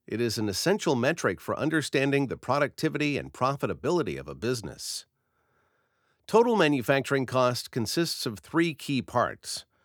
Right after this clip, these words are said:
direct material costs, direct labor costs, and manufacturing overhead costs. Direct material costs are the costs of materials that can be quantified per product,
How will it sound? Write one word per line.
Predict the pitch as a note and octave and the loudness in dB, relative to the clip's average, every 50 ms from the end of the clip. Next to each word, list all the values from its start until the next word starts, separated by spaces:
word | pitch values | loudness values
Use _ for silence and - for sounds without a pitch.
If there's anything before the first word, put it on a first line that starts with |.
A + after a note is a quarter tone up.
| _ _ _ _ _ - | _ _ _ _ _ -6
direct | F#2+ E2+ E2 A2 C3 A2 - | -4 0 0 0 0 0 -4
material | G2+ F2 D#2 - - E3+ F#3 E3+ C#3+ C3+ | -8 -8 -6 -4 0 2 2 2 0 0
costs, | - - F#2 C#2 B1 A#1+ - - - - - - - - _ _ _ _ _ - | -4 -6 -6 -6 -6 -8 -10 -12 -12 -10 -8 -10 -10 -10 _ _ _ _ _ -8
direct | - G#2+ G2+ F#2 E2+ - F2 | -2 0 0 0 0 -4 -4
labor | F#2 C3 F3+ G3 G3+ F3+ | -2 0 2 2 2 0
costs, | C#3+ - G#2 D2 A#1+ A#1+ C2+ - - - - - - - _ _ _ _ _ _ - | 0 0 -4 -4 -4 -6 -10 -12 -14 -10 -10 -10 -10 -10 _ _ _ _ _ _ -6
and | A#2+ A#2+ B2 | -2 0 2
manufacturing | C#3+ F3 G#3 G3+ F3+ - E3 D3 D3 C#3 - C#3+ C3+ C#3 - | 2 2 2 2 0 4 4 4 4 4 2 2 2 2 2
overhead | - C3 A#2+ A2 G2+ G2 G#2+ F2+ E2 D#2+ | 0 -2 0 0 0 0 0 -4 -6 -6
costs. | - F#2 D2+ B1 - - - - - _ - - - - - _ _ _ _ _ _ _ _ _ _ _ _ _ _ _ _ _ _ _ - | -6 -6 -6 -6 -8 -12 -12 -14 -14 _ -8 -10 -10 -10 -12 _ _ _ _ _ _ _ _ _ _ _ _ _ _ _ _ _ _ _ -4
Direct | C3+ C3+ F#3 B3 A#3 - | 4 4 4 4 4 2
material | E3 D#3 A#2 - E3 F3 F3 D#3+ D3+ C3+ | -2 -2 0 2 2 2 4 2 2 0
costs | - A#2+ G2 E2 D#2 E2 E2 - - - - B2+ | -2 -2 -2 -2 -2 -4 -8 -10 -12 -8 -6 -4
are | A#2+ | -4
the | G#2+ G#2 G2 | -4 -4 -8
costs | - - E3 F3+ G3 F3 - - - | 0 2 2 2 2 0 -2 -6 -6
of | D3 B2+ | -4 -2
materials | A#2+ A2 F#2 - - D#3 D3+ C#3 C#3 D3 C3+ A2 | -4 -4 -4 -2 -2 0 0 2 0 0 -2 -2
that | - A#2 G#2 - | -4 -6 -6 -4
can | A2+ G#2 | -6 -6
be | F#2 F2 | -6 -6
quantified | E2 - - D3 E3 E3+ F3 C#3+ - - C#3 B2+ C3 B2 A2 _ | -10 -6 -2 0 0 0 0 -4 0 2 2 2 2 -2 -6 _
per | - D3 C#3+ | -4 -4 -4
product, | - - - C3+ A#2 G#2 C2 - - _ _ - | -4 -2 0 0 0 0 -2 -4 -12 _ _ -20